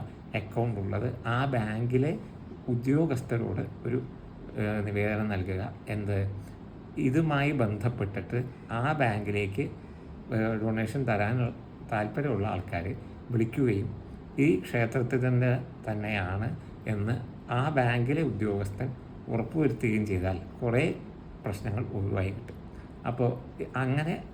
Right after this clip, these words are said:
ഒരു കൃത്യമായിട്ടുള്ള ധനശേഖരണം വന്നു കഴിഞ്ഞാൽ ആ ക്ഷേത്രം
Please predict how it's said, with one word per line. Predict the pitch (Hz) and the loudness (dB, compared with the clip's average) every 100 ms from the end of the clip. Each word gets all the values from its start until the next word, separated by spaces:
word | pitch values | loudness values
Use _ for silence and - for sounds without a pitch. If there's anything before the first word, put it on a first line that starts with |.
| - - | -14 -6
ഒരു | 131 127 131 131 - - | 0 2 2 0 -4 -2
കൃത്യമായിട്ടുള്ള | 120 - 127 131 135 135 123 - - - - - | 0 2 2 2 0 0 -2 -2 -4 -12 -12 -4
ധനശേഖരണം | 113 123 127 113 98 113 107 107 - - - | 0 0 0 0 0 0 -2 -4 -6 -10 -6
വന്നു | 110 107 127 | -2 2 2
കഴിഞ്ഞാൽ | 107 85 87 - - - - | 2 0 -4 -6 -8 -12 -4
ആ | 113 | -2
ക്ഷേത്രം | 113 110 95 - 127 | 0 0 0 0 -2